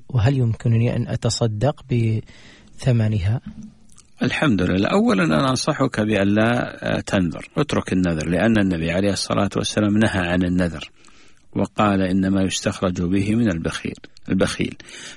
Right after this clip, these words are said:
Speaker 2: فالنذر لا يد-، يرد شيئاً من قدر الله. وبعض العلماء حرم النذر، وجمهور الفقهاء على كراهية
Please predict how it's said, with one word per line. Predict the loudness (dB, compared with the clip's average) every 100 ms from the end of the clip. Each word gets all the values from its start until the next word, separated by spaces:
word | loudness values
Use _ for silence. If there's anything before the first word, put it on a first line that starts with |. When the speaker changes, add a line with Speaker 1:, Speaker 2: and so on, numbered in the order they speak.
| -2
Speaker 2:
فالنذر | 2 4 4 2
لا | 2 2
يد-، | 0 -2 -4
يرد | -2 -2 -2 -4
شيئاً | -2 -4 -2
من | -4
قدر | -4 -4 -4 -4
الله. | -6 -8 -12 -16 -20 _ _
وبعض | -2 0 2 2 2
العلماء | 2 2 2 2 0
حرم | -2 -2 -2 -2 -4 -8 -6
النذر، | -2 0 -2 -8 -14
وجمهور | -6 -2 0 0
الفقهاء | 0 -4 -4 -4
على | 0 -2 -2
كراهية | -2 -2 2 0 0